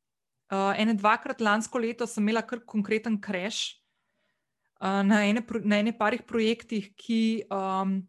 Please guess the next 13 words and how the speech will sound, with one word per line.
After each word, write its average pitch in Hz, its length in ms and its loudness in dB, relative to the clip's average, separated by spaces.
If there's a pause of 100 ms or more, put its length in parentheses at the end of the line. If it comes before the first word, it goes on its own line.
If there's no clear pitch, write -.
(680)
sem 233 240 4
jih 233 80 0
sprejela, 254 560 2
čeprav 247 320 -2
sem 262 160 -6
mi 240 160 4
in-, 214 160 2
mi 226 160 6
intuicija 233 560 2
že 214 80 2
na 214 80 4
začetku 214 400 -2
rekla, 202 380 -2